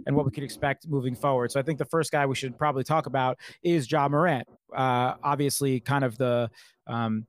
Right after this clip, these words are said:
silver prize finisher of that twenty, uh, nineteen class. And, um, you know, he is just somebody that's had a ton of hype forever and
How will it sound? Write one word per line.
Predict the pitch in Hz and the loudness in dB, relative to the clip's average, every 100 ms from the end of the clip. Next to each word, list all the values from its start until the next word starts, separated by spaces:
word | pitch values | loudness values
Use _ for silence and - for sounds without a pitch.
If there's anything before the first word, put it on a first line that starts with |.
| _ _ | _ _
silver | - - 208 208 170 170 156 | -4 0 2 2 2 4 2
prize | 156 143 165 147 147 123 - | 0 0 2 4 2 0 -4
finisher | - 156 147 160 | -2 -2 -2 2
of | 151 131 | 2 2
that | 139 139 | 0 0
twenty, | - 147 147 135 - - _ - | 0 0 2 0 -4 -16 _ -4
uh, | 131 127 | 0 0
nineteen | 147 151 - 143 | 0 0 0 -2
class. | 135 139 131 143 - - _ _ _ _ _ _ _ - _ | 0 2 2 0 -4 -10 _ _ _ _ _ _ _ -14 _
And, | 147 143 135 131 123 - - | 0 2 2 2 0 -4 -4
um, | 147 127 123 120 117 113 _ _ _ _ - - _ _ _ _ - | 0 2 2 0 -2 -6 _ _ _ _ -14 -14 _ _ _ _ -4
you | |
know, | 151 147 | 0 2
he | 139 160 | 2 2
is | 143 143 139 135 - - - - | 2 2 2 0 -4 -8 -18 -10
just | - 143 - 180 175 | -4 -4 -6 -10 -10
somebody | - 180 170 | -6 -2 0
that's | 156 151 - | 2 0 0
had | 156 151 | 0 0
a | 135 | -4
ton | 156 175 | 0 0
of | |
hype | 165 165 | 2 0
forever | - 139 143 185 | 2 2 2 2
and | 151 | 2